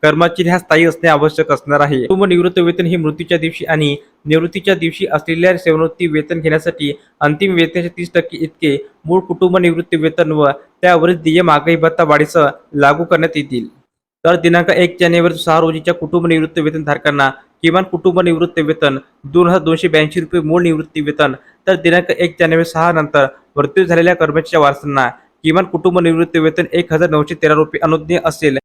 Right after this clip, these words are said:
सदर निर्धारण हे वित्त विभागाचे दिनांक तेरा फेब्रुवारी दोन हजार तेरा रोजीच्या निर्णयानुसार लागू करण्यात आलेले आहे.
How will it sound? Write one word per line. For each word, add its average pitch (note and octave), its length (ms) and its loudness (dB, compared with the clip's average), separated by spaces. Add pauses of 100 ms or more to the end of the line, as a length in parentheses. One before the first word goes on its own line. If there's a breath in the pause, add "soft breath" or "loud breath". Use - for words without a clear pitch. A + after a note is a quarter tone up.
(160)
सदर D#3+ 240 2
निर्धारण E3+ 360 2
हे F3 140 2
वित्त D3+ 220 -2
विभागाचे E3 560 0
दिनांक D#3+ 320 -2
तेरा D#3+ 300 0
फेब्रुवारी E3 320 0
दोन - 80 0
हजार - 120 -4
तेरा D3+ 260 2
रोजीच्या D3 340 0 (340 loud breath)
निर्णयानुसार E3+ 520 2
लागू D3 280 2
करण्यात D#3+ 320 2
आलेले C#3+ 260 2
आहे. C#3 260 -2